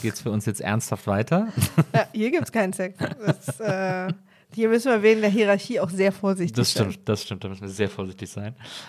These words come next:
Speaker 1: Ähm, wir freuen uns, wenn ihr nächstes Mal wieder dabei seid bei Niemand wird verurteilt. Heute, wie war, wie fandst du unseren Verurteilungsquotienten heute?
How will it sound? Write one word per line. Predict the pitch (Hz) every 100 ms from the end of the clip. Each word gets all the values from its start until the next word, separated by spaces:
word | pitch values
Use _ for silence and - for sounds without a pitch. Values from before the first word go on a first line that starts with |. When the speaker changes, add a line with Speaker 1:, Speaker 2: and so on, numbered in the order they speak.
| - -
Speaker 1:
Ähm, | 120 123 123
wir |
freuen | 139 151 185
uns, | 185
wenn | 160
ihr | 139
nächstes | 143
Mal | 131
wieder | 107
dabei | 101 98 95
seid | 95 113 -
bei | - 110
Niemand | 107 104 98
wird | 95
verurteilt. | 107 104 135
Heute, | 131 196 220 151
wie | 143 170 151
war, | 160 113 135
wie | 165
fandst | 160 165 -
du | 165
unseren | 156 151
Verurteilungsquotienten | - 139 151 170 156 - - 143 151 151 151
heute? | 143 151 180